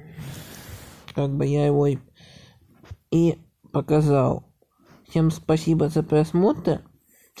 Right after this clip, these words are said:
А сейчас мы отправляемся в тёмное место. Я покажу, как он светит в темноте.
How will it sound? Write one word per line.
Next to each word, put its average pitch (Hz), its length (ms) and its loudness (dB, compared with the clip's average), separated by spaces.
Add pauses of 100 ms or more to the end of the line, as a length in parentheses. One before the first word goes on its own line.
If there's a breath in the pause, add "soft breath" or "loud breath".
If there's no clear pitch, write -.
(320 loud breath)
А 156 120 -2
сейчас 160 380 0
мы 160 140 0
отправляемся 160 720 0
в 156 100 -12
тёмное 156 440 2
место. 165 500 0
Я 143 220 -2 (1160 loud breath)
покажу, 160 460 0
как 160 260 -2
он 156 140 0
светит 165 340 0
в - 80 -16
темноте. 151 640 -2